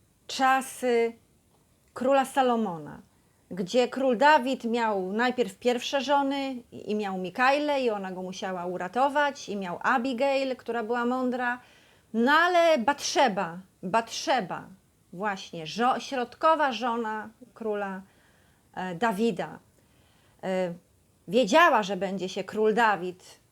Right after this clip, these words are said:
w tych czasach biblijnych przechadzał po jakimś tam wielkim tarasie, więc ona nago się kąpała w jakiejś tam tkaninie pięknej, wyszła nago,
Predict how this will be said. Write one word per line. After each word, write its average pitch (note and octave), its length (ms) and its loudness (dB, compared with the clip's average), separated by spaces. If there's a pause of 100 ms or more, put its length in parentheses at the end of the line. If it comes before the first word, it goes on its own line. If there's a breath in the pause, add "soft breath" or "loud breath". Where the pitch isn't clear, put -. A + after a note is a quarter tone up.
(200)
w - 80 -20
tych G3 160 -6
czasach A3+ 360 -2
biblijnych A#3 600 0
przechadzał A3 1000 2
po G#3 80 -4
jakimś G3+ 400 -4
tam G3 200 -8
wielkim G#3+ 460 0
tarasie, G#3 580 -2 (580 soft breath)
więc A#3 280 0
ona C4+ 540 4 (240)
nago A#3 500 4
się A#3 160 -10
kąpała A#3+ 640 0
w F#3+ 60 -6
jakiejś G#3 340 -4
tam F3+ 300 -10
tkaninie A3 560 -2
pięknej, B3 600 -4
wyszła A3+ 400 -4
nago, C4+ 560 2